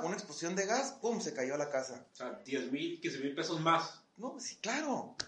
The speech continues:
Speaker 1: O sea,
Speaker 2: O
Speaker 1: al-,
Speaker 2: sea,
Speaker 1: algo
Speaker 2: quince mil pesos vale una vida.
Speaker 1: Claro.
Speaker 2: O, o
Speaker 1: Pero no hay
Speaker 2: la
Speaker 1: conciencia. Es más, el simple hecho de que la gente sepa que si tú metes un albañil ba-,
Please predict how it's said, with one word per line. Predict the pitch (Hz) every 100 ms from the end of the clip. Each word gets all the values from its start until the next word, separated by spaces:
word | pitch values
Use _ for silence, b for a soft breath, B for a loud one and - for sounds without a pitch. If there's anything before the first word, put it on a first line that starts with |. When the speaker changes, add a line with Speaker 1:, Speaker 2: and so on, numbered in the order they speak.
| -
Speaker 1:
O | -
sea, | - 175 175 175
Speaker 2:
O | 175
Speaker 1:
al-, |
Speaker 2:
sea, | 175 151
Speaker 1:
algo | 190 220
Speaker 2:
quince | -
mil | -
pesos | 214 220 214 - -
vale | - 330
una | 175 175
vida. | 165 196 539 - -
Speaker 1:
Claro. | - - 202 208 156 139
Speaker 2:
O, | 131 135 139 143 135 135 131
o |
Speaker 1:
Pero | 139
no | 131 139
hay |
Speaker 2:
la | 147
Speaker 1:
conciencia. | 139 - 147 175 175 104 -
Es | 147
más, | 165 156 - - - b b b -
el | 131
simple | 143 175 180 185
hecho | 185
de | 190
que | 180
la | 127
gente | 117 151 156 170
sepa | 165 170 160 151
que | 143
si | 123 117
tú | 151
metes | 165 170 170
un | 160
albañil | 165 165 123 135 151 147 -
ba-, | 120